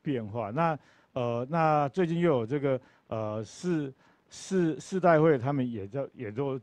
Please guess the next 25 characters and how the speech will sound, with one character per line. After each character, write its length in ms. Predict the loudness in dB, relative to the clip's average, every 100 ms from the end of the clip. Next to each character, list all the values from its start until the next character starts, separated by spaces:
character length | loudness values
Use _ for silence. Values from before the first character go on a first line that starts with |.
| _
加， 340 | -2 0 0 -6
加 220 | -2 0
进 240 | 0 -4 -4
来， 240 | -6 -10 -6
那 160 | -6
一-， 320 | -6 -8 -10 -4
那 160 | -2
也 120 | 0 2
有 200 | 0 -2
一-， 120 | -6
那 160 | -2 0
也 80 | 0
有， 280 | 0 -2
也， 200 | -4 -6 -4
那 120 | -4
个 160 | -2 -2
也 100 | -2
有 320 | -2 -2 -6
文 260 | -8 -8
心。 380 | -10 -10 -10 -12 -6
所 140 | -2
以 40 |
我 140 | 0 0
觉 120 | 0
得 160 | 0